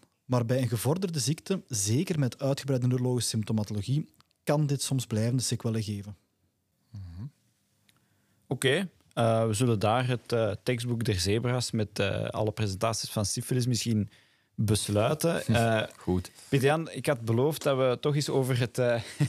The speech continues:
Speaker 3: <laughs> het, eh, zorgcentrum gingen hebben. Ehm, ja,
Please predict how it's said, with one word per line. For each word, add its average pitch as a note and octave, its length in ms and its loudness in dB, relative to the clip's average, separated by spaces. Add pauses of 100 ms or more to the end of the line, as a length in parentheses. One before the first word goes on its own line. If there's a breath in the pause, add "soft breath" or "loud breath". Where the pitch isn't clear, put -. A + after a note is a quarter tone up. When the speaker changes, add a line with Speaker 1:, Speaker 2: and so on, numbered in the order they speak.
(200)
Speaker 3:
<laughs> - 500 -8
het, A2+ 160 2
eh, A#2 200 6
zorgcentrum D3 720 0
gingen C3 580 2
hebben. A#2 460 0 (420 soft breath)
Ehm, G#2+ 840 4 (1300 loud breath)
ja, - 320 2